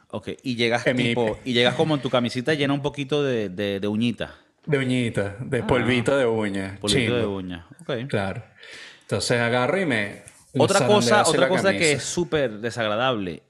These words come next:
Speaker 1: y, ya va, quiero aquí acotar que yo lo he hecho y que si no lo puedes evitar, porque en, en el caso si estás trabajando varios trabajos y tienes que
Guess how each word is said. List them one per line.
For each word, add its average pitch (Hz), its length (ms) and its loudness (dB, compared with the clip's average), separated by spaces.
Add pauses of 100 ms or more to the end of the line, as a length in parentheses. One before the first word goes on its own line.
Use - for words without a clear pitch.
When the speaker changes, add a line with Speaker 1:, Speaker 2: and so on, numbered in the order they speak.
Speaker 1:
y, 170 360 0 (600)
ya 98 120 -2
va, 110 260 0
quiero 98 180 -2
aquí 120 200 -4
acotar 110 600 -2
que 117 140 0
yo 104 100 0
lo 131 140 4
he 123 140 4
hecho 123 320 -6 (420)
y 185 220 -2
que 147 420 0
si - 180 -10
no 127 120 0
lo 143 100 0
puedes 160 260 2
evitar, 123 640 0
porque 98 460 -6
en, 95 300 -8
en 90 160 -10
el 90 100 -10
caso 107 280 -4
si 120 60 -8
estás 107 160 -6
trabajando 110 440 -2
varios 120 260 0
trabajos 113 480 0
y - 20 -4
tienes 104 220 -8
que 123 120 -8